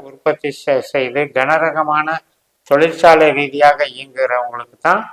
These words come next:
அந்த சனி வந்து ஒன்பதாம் இடத்துல இருக்கிறது அந்த தொழில் டிமாண்டை குறைக்கும், வேரியேஷன் இருந்துகிட்டு இருக்கும். அதாவது நமக்கு டிமாண்டு இருந்தா தான் சப்ளை பண்ண முடியும்,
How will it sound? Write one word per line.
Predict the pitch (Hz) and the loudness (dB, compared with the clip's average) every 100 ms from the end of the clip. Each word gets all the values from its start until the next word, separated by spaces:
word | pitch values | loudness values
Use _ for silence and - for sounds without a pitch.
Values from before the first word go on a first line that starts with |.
| - | -16
அந்த | 135 123 | -10 -8
சனி | 113 131 135 156 | -8 -8 -6 -6
வந்து | 135 135 165 208 _ _ _ _ _ - | -6 -4 -4 -6 _ _ _ _ _ -12
ஒன்பதாம் | 131 160 170 160 147 | 0 4 6 6 2
இடத்துல | 139 127 135 | -2 0 0
இருக்கிறது | 127 - 127 123 180 220 - | 0 0 -2 0 -2 -4 -10
அந்த | 127 127 - | -4 -4 -2
தொழில் | 143 165 180 147 | 0 2 0 -2
டிமாண்டை | 135 147 170 160 143 | -4 0 -2 0 0
குறைக்கும், | 131 127 - - _ _ _ _ _ _ _ 117 | 0 -2 -6 -16 _ _ _ _ _ _ _ 0
வேரியேஷன் | 143 180 185 170 170 156 131 | 6 6 8 4 2 -10 -10
இருந்துகிட்டு | 131 127 - 120 | -6 -8 -6 -10
இருக்கும். | - - _ _ _ 123 | -12 -20 _ _ _ -2
அதாவது | 127 151 156 | 2 2 0
நமக்கு | 143 135 135 | -4 -6 -6
டிமாண்டு | 131 151 165 160 170 | -6 -4 -2 0 0
இருந்தா | 160 147 147 143 - | 0 -2 -2 0 0
தான் | 175 | -2
சப்ளை | - 135 160 165 | -2 -2 0 0
பண்ண | 147 139 | 0 -4
முடியும், | 127 120 117 | -12 -16 -16